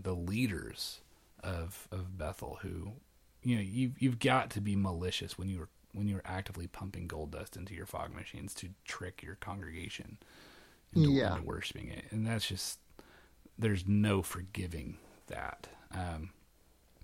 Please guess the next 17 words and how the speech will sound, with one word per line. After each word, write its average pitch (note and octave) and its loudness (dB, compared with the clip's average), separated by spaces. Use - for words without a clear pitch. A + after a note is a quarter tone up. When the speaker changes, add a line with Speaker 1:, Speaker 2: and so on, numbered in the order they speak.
Speaker 1:
but G#2+ 8
have B2 4
you D#3+ 10
ever, C#3 10
did A#2+ 8
you D3 10
ever F#3 6
see C3 6
a G#2+ 8
T - 0
V G#2 4
show? G2 2
It, D#2+ -4
it G2 -2
came B2+ 6
out, A#2 4
um, F#2 2